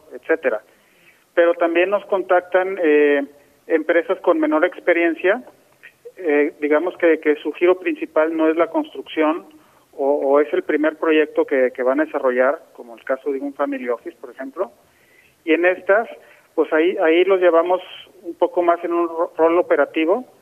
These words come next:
además del estratégico, donde los ayudamos incluso desde la coordinación de un estudio de mercado, recomendarles despachos de arquitectura, constructores,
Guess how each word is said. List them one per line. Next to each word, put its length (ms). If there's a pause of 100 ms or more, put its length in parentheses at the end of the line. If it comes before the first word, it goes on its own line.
(300)
además 380
del 100
estratégico, 640 (520)
donde 320
los 180
ayudamos 500 (380)
incluso 460
desde 400
la 380
coordinación 460
de 40
un 80
estudio 320
de 100
mercado, 600 (560)
recomendarles 760
despachos 380
de 60
arquitectura, 720 (420)
constructores, 720